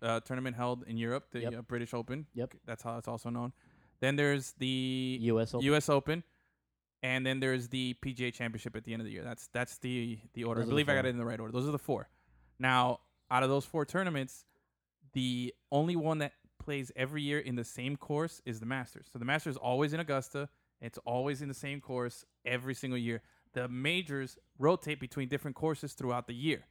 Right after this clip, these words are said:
Speaker 2: Yeah.
Speaker 1: Okay, every year. So wherever the, uh, U S Open was last year, won't be this year. It'll be at another course. So it's constantly changing and evolving. That's, that's fine. That's really cool.
Speaker 2: Yeah.
Speaker 1: But the Masters, there's just a really nice appeal to it. That's the one where you win the green jacket if you don't, if you don't follow. Um,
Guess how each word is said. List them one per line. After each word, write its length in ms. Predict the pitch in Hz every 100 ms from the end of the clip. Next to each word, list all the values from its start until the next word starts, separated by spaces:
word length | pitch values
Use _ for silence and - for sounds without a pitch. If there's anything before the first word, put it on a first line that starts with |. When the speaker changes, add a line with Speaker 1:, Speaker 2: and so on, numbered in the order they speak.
| _ -
Speaker 2:
Yeah. 180 | 104 98
Speaker 1:
Okay, 260 | 117 139
every 240 | 135 123 135
year. 160 | 147 117
So 240 | 127 117 - - -
wherever 280 | 131 143
the, 280 | 156 147 143
uh, 40 | 131
U 200 | 131 151
S 100 | 135
Open 280 | 202 180 139
was 260 | 139 131
last 340 | 143 220 214 147
year, 140 | 135
won't 240 | 123 131
be 240 | 139 131 127
this 260 | 208 202
year. 100 | 120
It'll 80 | 117
be 100 | 113
at 80 | 127
another 180 | 165 170
course. 340 | - 104 101 -
So 80 | -
it's 320 | 123 - -
constantly 500 | - 160 160 - 170
changing 380 | 147 143 139 143
and 60 | 135
evolving. 440 | 120 123 123 135
That's, 300 | 131 - - -
that's 160 | 147 147
fine. 180 | 247 147
That's 160 | 120 143
really 240 | 156 160
cool. 260 | - 160 - _
Speaker 2:
Yeah. 160 | 120 104
Speaker 1:
But 120 | 131
the 60 | 131
Masters, 440 | 139 151 208 180
there's 180 | 123 -
just 200 | 139 -
a 40 |
really 280 | 123 143 147
nice 260 | 139 135 -
appeal 400 | - 139 147 143 _ _ _ _
to 120 | 180 147
it. 40 |
That's 180 | 127 -
the 60 | 156
one 100 | 151
where 100 | 147
you 80 | 143
win 100 | 147
the 80 |
green 220 | 139 147 135
jacket 340 | 165 147 117
if 120 | 123
you 60 | 123
don't, 240 | 120 117
if 100 | 120
you 60 | 127
don't 140 | 123
follow. 300 | 185 180 117 - _ _ _ -
Um, 480 | 123 123 123 120